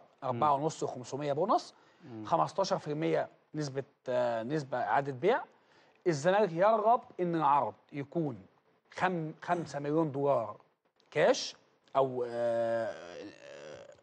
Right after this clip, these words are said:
Speaker 2: رقم، ومليون بونص، والخمستاشر تبقى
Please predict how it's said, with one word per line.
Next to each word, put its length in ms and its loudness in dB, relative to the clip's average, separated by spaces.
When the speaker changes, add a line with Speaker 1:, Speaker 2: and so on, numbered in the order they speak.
Speaker 2:
رقم، 340 4
ومليون 720 4
بونص، 540 0
والخمستاشر 760 0
تبقى 420 -4